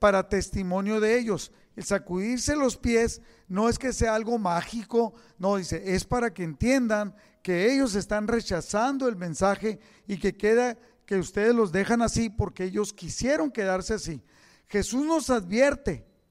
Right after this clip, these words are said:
que vamos a tener oposición, pero aún así debemos compartir el mensaje.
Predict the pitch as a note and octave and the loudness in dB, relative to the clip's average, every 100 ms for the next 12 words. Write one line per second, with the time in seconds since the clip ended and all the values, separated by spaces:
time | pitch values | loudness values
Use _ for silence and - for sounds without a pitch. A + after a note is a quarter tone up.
0 | _ _ _ _ _ _ _ - F#3+ F#3 | _ _ _ _ _ _ _ -8 -2 0
1 | A#3 A3+ G#3+ E3 F3 G3+ G3 F3 E3 G#3+ | 2 -2 -4 -4 -4 -4 -4 -4 -4 -2
2 | A#3+ F#3 _ _ _ _ - G3 F#3+ A#3+ | -2 -4 _ _ _ _ 4 6 6 6
3 | D4 C#4 - C#4+ C4 G#3 G3+ A3 A3+ - | 6 2 2 0 2 2 2 -2 -6 -6
4 | F#3+ D#3 E3 - E3+ E3+ F3+ E3 C3+ D3 | -10 -6 -6 -6 -8 -6 -6 -8 -6 -8
5 | C#3 C#3 | -8 -16